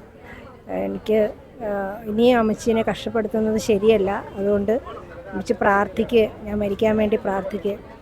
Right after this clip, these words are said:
അങ്ങനെയാണ് അവസാനം അത് പറഞ്ഞത്. അത് കഴിഞ്ഞാണ് പിന്നെയും ബോധം പോയി ഹോസ്പിറ്റലിൽ അഡ്മിറ്റ് ആകുന്നത്. പിന്നെ അങ്ങനെ ഹോസ്പിറ്റലിലൊക്കെ അങ്ങനെ അധികം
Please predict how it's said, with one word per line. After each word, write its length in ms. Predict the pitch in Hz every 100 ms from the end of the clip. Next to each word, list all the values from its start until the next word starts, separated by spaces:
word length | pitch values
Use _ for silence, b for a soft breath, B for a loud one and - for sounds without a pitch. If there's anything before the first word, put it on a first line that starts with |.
| - - - - - - - - -
അങ്ങനെയാണ് 320 | 240 247 240
അവസാനം 500 | 233 214 226 220 226 - -
അത് 120 | 214 202
പറഞ്ഞത്. 560 | 208 208 202 - -
അത് 100 | 220
കഴിഞ്ഞാണ് 440 | 233 233 233 226 320 - - -
പിന്നെയും 280 | 214 233
ബോധം 360 | 226 226 208 220
പോയി 220 | 214 208
ഹോസ്പിറ്റലിൽ 560 | 208 196 - - 208 202
അഡ്മിറ്റ് 360 | 190 190 196
ആകുന്നത്. 560 | 190 180 180 180 - - - - - - - - - - - - - - - - - - - - - - -
പിന്നെ 280 | 196 202 294 - - - - - 480 311
അങ്ങനെ 400 | 285 247 247 247 - - - - -
ഹോസ്പിറ്റലിലൊക്കെ 640 | 233 - 240 262 277 262 277
അങ്ങനെ 420 | 269 285 262 262
അധികം 380 | 240 247 269